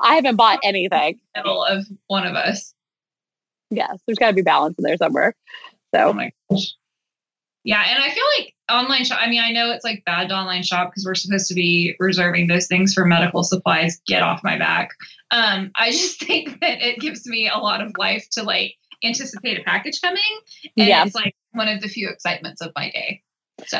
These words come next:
Speaker 1: I mean, my kids are excited 'cause I keep buying stuff for them so that they're entertained. You know, I bought
Speaker 2: Mm-hmm.
Speaker 1: them a new domino set, and they were so excited when it came yesterday. They've been playing dominoes all day, but I'm not, like, buying, like, clothes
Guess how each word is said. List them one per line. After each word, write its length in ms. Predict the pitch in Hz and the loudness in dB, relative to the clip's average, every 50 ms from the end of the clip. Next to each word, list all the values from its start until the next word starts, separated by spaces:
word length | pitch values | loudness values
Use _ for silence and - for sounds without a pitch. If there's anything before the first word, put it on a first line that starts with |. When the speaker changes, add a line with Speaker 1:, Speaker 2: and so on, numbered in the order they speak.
| - | 2
Speaker 1:
I 100 | - 269 294 | 4 6 6
mean, 80 | 302 | 6
my 120 | 311 320 330 | 6 4 2
kids 200 | - 381 392 - | 2 2 2 2
are 80 | 277 208 | 2 0
excited 500 | 190 - - 151 170 175 185 208 208 180 | 0 0 0 0 2 2 2 2 2 2
'cause 120 | - 240 196 | 0 2 2
I 120 | 180 190 | 2 2
keep 200 | - 240 226 185 | 0 0 -2 2
buying 280 | 160 180 185 190 202 196 | 2 2 2 2 0 0
stuff 180 | - 202 190 | 0 0 0
for 80 | - 180 | 2 2
them 280 | 160 165 175 185 190 185 | 2 4 2 2 2 0
so 100 | - 170 | -2 -2
that 140 | 170 160 151 | -2 0 2
they're 140 | 170 151 151 | 2 2 4
entertained. 640 | 156 165 147 - 160 165 165 143 139 143 170 202 _ _ _ _ _ _ _ _ | 4 2 2 2 4 4 4 4 2 -2 -4 -8 _ _ _ _ _ _ _ _
You 60 | - 190 | 2 4
know, 80 | 175 | 4
I 20 | 175 | 6
bought 100 | 180 180 | 6 6
Speaker 2:
Mm-hmm. 60 | 233 | 6
Speaker 1:
them 100 | 269 196 | 4 4
a 60 | 170 | 6
new 200 | 180 180 185 190 | 6 6 6 6
domino 420 | 170 180 170 170 175 180 175 175 175 | 8 6 6 6 6 4 4 4 2
set, 220 | - - 185 170 170 | 4 4 4 4 4
and 80 | 180 180 | 4 4
they 40 | |
were 140 | 175 175 175 | 4 4 4
so 240 | - - 180 165 175 | 4 4 4 6 4
excited 300 | 175 170 - 170 170 170 | 4 4 4 4 4 4
when 80 | 175 170 | 2 0
it 80 | 165 | 0
came 160 | - 185 175 | 0 2 2
yesterday. 260 | 160 165 - - 196 175 | 2 2 4 4 4 4
They've 160 | 170 170 165 | 6 4 4
been 120 | 170 170 170 | 2 2 2
playing 240 | - 190 170 175 | 4 4 4 6
dominoes 440 | 160 156 151 160 170 170 170 180 175 | 6 6 6 6 4 4 4 4 6
all 160 | 185 170 165 | 6 6 6
day, 300 | 180 170 160 165 180 208 - - - - - | 6 6 6 6 4 4 2 0 -6 -2 2
but 80 | - 240 | 4 6
I'm 100 | 233 226 233 | 6 6 6
not, 180 | 220 202 - 180 | 6 4 4 4
like, 260 | 170 160 156 147 - - - _ - | 4 4 4 2 -2 -6 -14 _ -4
buying, 460 | 190 170 156 147 143 139 139 135 135 | 0 2 2 4 4 2 0 0 0
like, 220 | 135 123 127 - - | 0 0 -2 -2 -4
clothes 420 | - - 165 151 135 127 127 139 | -4 0 2 4 4 4 2 0